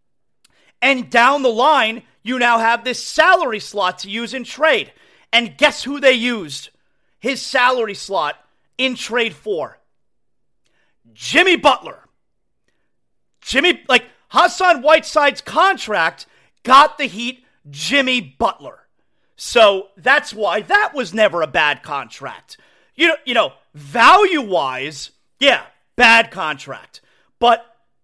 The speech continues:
you're going to be able to use it down the road to improve your team. Same thing with the Duncan Robinson deal. So anyway,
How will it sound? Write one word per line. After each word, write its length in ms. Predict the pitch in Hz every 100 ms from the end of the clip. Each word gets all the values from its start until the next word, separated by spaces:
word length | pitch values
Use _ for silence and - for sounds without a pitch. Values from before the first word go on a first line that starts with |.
| _ _
you're 220 | 165 285
going 420 | 196 254 330 311
to 180 | - 285
be 200 | 226 269
able 140 | 262
to 60 | 240
use 400 | 190 285 453 -
it 140 | 214
down 320 | - 254 262 247
the 80 |
road 560 | 240 370 392 247 233 233 _ _ _ _ _
to 220 | - 330 311
improve 540 | 247 - 214 254 202
your 220 | 226 220
team. 460 | - - 180 113 _ _ _
Same 380 | - - 294 311
thing 220 | 285 262
with 140 | 240 233
the 80 | 196
Duncan 460 | 165 190 147 175
Robinson 600 | 139 143 131 123 - 120
deal. 280 | 107 110 85 _ _
So 260 | - 294 302
anyway, 380 | 285 208 120